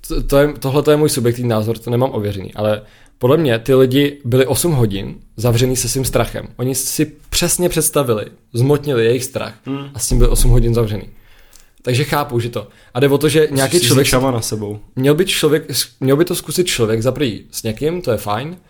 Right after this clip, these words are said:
Speaker 2: To
Speaker 1: A
Speaker 2: myslím, no.
Speaker 1: za druhý, měl by to zkusit, když si myslí, že je připravený. Když se
Speaker 2: Jo.
Speaker 1: toho bojí, tak by neměl rozhodně to zkoušet.
Speaker 2: Jo, jo, jo.
Speaker 1: A třeba já,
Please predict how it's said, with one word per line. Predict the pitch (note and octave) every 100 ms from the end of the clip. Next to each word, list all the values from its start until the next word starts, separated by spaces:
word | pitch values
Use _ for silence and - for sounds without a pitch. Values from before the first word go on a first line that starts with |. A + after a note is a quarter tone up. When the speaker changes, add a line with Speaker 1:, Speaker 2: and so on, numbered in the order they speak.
| _ _ _ _
Speaker 2:
To | B2+
Speaker 1:
A |
Speaker 2:
myslím, | C3+ C#3 A#2
no. | G#2+ A#2+ -
Speaker 1:
za | B2+
druhý, | C3 C#3 D3+ D3+ D3+ D3+ _ _ _ _ _ _ _ _ _ _ _
měl | B2+ C3+
by | C3+
to | D3+
zkusit, | - D3 D3+
když | C#3+ C#3+
si | -
myslí, | D3+ C#3 C#3+
že | C3+
je | C3+
připravený. | - A#2 G#2+ G2+ A#2 - _ _ _
Když | B2
se | A#2
Speaker 2:
Jo. | A2+
Speaker 1:
toho | F#3
bojí, | C#3+ A#2 B2+
tak | C3+
by | A#2+ C#3
neměl | B2+ C3 B2+
rozhodně | A#2 A#2 A#2
to | A#2
zkoušet. | - G2 - - _
Speaker 2:
Jo, | A#2 G2+ -
jo, | G2+
jo. | F#2+ A2 - B2
Speaker 1:
A |
třeba | A#2 C#3+
já, | C#3 B2+ F3+ G3+